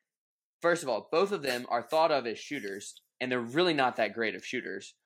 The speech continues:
but they do the other things well, including get to the free throw line, as annoying as that is. It is a s-, it is a skill in this modern N B A. I wish it wasn't, but it kinda seems like Jake LaRavia has that in the bag. And if he does,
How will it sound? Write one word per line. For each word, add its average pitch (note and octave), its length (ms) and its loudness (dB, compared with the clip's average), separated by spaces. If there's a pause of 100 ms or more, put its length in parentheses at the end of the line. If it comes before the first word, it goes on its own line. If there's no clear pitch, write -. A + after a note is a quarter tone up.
(320)
but C#3 120 0
they C#3+ 100 4
do D3 140 0
the C3+ 100 2
other A#2+ 180 0
things G#2+ 300 -10
well, F#2 260 -12 (360)
including B2 540 2
get A2+ 140 2
to A2+ 80 -2
the G#2 80 -6
free G#2+ 160 -4
throw G#2 220 -4
line, F#2 360 -4
as G#2+ 140 0
annoying A2 500 2
as G#2 100 -6
that G2+ 180 0
is. - 360 -10 (280)
It A#2+ 100 0
is A2 160 2
a A2 200 4
s-, - 380 -6
it A2+ 100 2
is A2+ 120 2
a A#2 120 4
skill C3 380 2
in B2+ 80 0
this A#2 360 -4 (200)
modern A2+ 300 4
N A2+ 140 -2
B A2 160 0
A. G#2+ 300 0 (240)
I G#2 80 0
wish A2+ 280 0
it - 100 0
wasn't, G#2+ 420 -2 (460)
but B2 100 -4
it A2 120 -6
kinda C3+ 220 -2
seems B2 240 -8
like A2+ 160 -4
Jake A2+ 180 -6
LaRavia G#2+ 400 -2
has A2 280 2
that G#2+ 180 2
in A2 60 -6
the G#2+ 60 -6
bag. G#2 420 2 (560)
And B2 140 0
if A2+ 80 -2
he A#2+ 100 0
does, C3 600 2